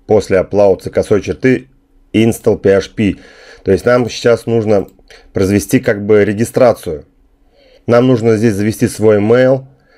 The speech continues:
завести пароль, чтобы никто не мог войти в админку нашего вот этого виджета, чтобы могли войти только мы. И также, кстати, ещё я забыл сказать, уведомления на email должны приходить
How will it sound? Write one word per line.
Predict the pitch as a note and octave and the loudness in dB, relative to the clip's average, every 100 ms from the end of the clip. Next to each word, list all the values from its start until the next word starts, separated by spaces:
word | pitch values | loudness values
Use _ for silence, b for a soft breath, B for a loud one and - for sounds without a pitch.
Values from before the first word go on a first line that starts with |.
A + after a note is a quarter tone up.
| b - | b -8
завести | E2+ G#2+ - A#2 | -2 0 0 -2
пароль, | - G#2 A2 B2+ C3 | 2 2 4 2 -2
чтобы | - - G#2+ G2+ G#2 | -12 -4 -2 0 0
никто | G#2 A#2 | 0 0
не | A#2+ | -2
мог | G#2+ A2+ - | 0 -2 0
войти | G2+ F#2 A#2 | -2 -2 -2
в | G2 G#2 | 0 0
админку | F#2+ G#2+ G2+ - A2 A#2+ | 0 -2 -6 -4 -4 0
нашего | A#2 G#2+ - F#2+ | 0 0 -2 -2
вот | F#2 A#2 | 0 0
этого | F#2+ F#2+ | 0 -2
виджета, | F#2 A#2+ C3+ C3 C#3 B2+ - _ _ _ _ _ | -2 -2 0 2 0 0 -8 _ _ _ _ _
чтобы | - B2 | -4 0
могли | A#2+ G#2+ A#2+ | 0 0 0
войти | G#2+ A2 | 0 0
только | B2 G#2 A2+ | -2 -2 0
мы. | G#2 F2 - _ _ - | -2 -4 -8 _ _ -4
И | C3+ | 0
также, | D3 C#3+ A#2+ | 2 2 -2
кстати, | - B2 A#2 | -2 0 0
ещё | G#2+ A#2 | -2 -2
я | G2+ | -2
забыл | G2 G2+ | -2 -2
сказать, | - G2+ A2+ | 0 0 0
уведомления | C2 E2+ G2 G#2+ G#2 A2+ A2 G2+ | -2 -6 0 0 2 0 0 2
на | G#2 | 2
email | G2+ A2+ A#2 | 2 4 2
должны | G2 G2 F#2 G#2 | 2 0 0 -4
приходить | F#2+ F#2+ F2+ G2+ A#2 | -4 -2 -2 0 -4